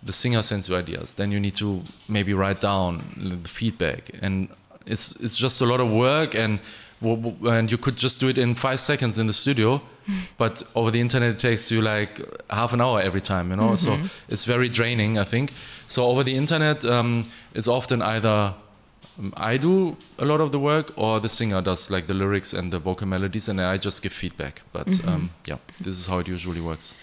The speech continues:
Speaker 2: But how does it actually go? Do you make a track first and then send it to vocalist, or it's
Speaker 1: Usually, yes. So I do,
Speaker 2: Mm-hmm.
Speaker 1: like, a, a, a playback, a rough playback, um, like, a demo version,
Speaker 2: Mm-hmm.
Speaker 1: and then I see if the vocalist is inspired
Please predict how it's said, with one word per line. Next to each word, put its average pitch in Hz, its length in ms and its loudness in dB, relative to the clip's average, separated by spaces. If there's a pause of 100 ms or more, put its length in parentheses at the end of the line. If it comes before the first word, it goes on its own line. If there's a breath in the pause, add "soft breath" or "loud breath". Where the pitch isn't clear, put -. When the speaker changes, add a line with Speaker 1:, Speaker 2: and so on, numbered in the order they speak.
(260 loud breath)
Speaker 2:
But 196 180 -2
how 208 200 0
does 277 160 2
it 277 140 -2
actually 233 460 0 (160)
go? 156 300 2
Do 175 120 -2
you 220 260 0 (360)
make 147 500 0
a - 40 0
track 294 420 -2
first 311 500 0
and 190 160 2
then 214 180 2
send 165 260 0
it 139 140 -2
to 156 260 -4 (200)
vocalist, 208 640 -2 (100)
or 156 440 2 (640 loud breath)
it's - 160 -4
Speaker 1:
Usually, 151 760 4
yes. 80 140 0
So - 440 -2
I 110 40 2
do, - 100 2
Speaker 2:
Mm-hmm. 127 100 4
Speaker 1:
like, 117 180 -2
a, 113 440 2
a, - 40 -2
a - 20 -2
playback, 127 380 2
a 113 60 4
rough 110 260 2
playback, 127 540 0
um, 101 360 0
like, 101 160 -2
a 107 40 -2
demo 117 320 4
version, 143 480 0
Speaker 2:
Mm-hmm. 196 120 2
Speaker 1:
and 196 100 2
then 104 300 2 (400 loud breath)
I 110 80 0
see 147 180 0
if 147 140 -2
the 127 320 4
vocalist 131 480 0
is 107 180 -4
inspired 113 640 0